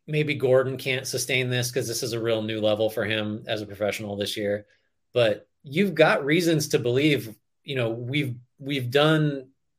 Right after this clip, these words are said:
y-, what we needed to do so far in terms of their stand-, position in the standings, and we have upside. So, like, if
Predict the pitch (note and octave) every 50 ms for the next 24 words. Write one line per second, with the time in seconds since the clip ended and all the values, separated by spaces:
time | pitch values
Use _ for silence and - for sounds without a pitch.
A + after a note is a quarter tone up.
0 | _ _ _ _ _ _ _ D#3+ C3+ C3+ D3+ C#3 C3 D#3 D3 C#3+ D3 D3 D3+ D#3+
1 | C#3+ C3 A#2+ B2 - C3 C#3+ C#3 B2+ - C#3+ C3 A#2+ B2 B2+ C3+ C3+ B2 A#2 G#2
2 | - B2 B2+ A#2+ A2 G#2+ A2 G#2 A2+ G#2+ - - - A#2 A#2+ B2+ B2+ B2 G#2+ -
3 | - B2 A#2+ A#2 A#2+ B2 A#2+ A2+ G#2+ - - A#2+ A#2 B2+ C#3 C#3+ A#2+ B2 A#2+ A#2+
4 | A#2+ A#2 G#2 A2+ A2+ G2+ G#2 G#2 - - - - - - - _ _ _ _ _
5 | _ - - D#3 C#3 B2 A#2 A#2 - - - _ _ _ _ _ _ _ B2+ B2
6 | A#2 A#2+ - - _ _ _ _ _ _ _ _ _ _ _ _ _ _ - E3+
7 | D3 - -